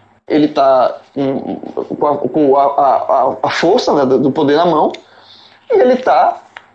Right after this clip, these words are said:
é, forçando a situação pra impor o seu plano de, o, o seu plano pessoal de governo,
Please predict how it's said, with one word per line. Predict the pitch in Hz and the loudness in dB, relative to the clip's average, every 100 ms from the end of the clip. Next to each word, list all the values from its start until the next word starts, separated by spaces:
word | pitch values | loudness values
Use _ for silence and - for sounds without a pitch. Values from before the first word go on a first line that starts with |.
| _ - | _ -4
é, | 143 139 131 - - _ _ _ _ _ _ _ - - - | 0 2 2 0 -6 _ _ _ _ _ _ _ -20 -20 -2
forçando | 262 233 - 220 | 0 2 2 0
a | |
situação | 220 233 220 226 254 | 0 -2 0 0 0
pra | - 254 | 0 0
impor | 359 - 196 233 - | 0 2 2 2 0
o | 233 | -2
seu | - 269 | 0 -2
plano | 339 269 285 | 0 0 2
de, | 285 339 | 2 2
o, | 381 - 214 - | 0 2 -2 -2
o | - | -6
seu | - - 294 - | -4 0 0 0
plano | 220 240 247 | 2 2 2
pessoal | - 220 208 | -2 0 0
de | 330 | 2
governo, | 359 196 190 196 | 2 4 2 -2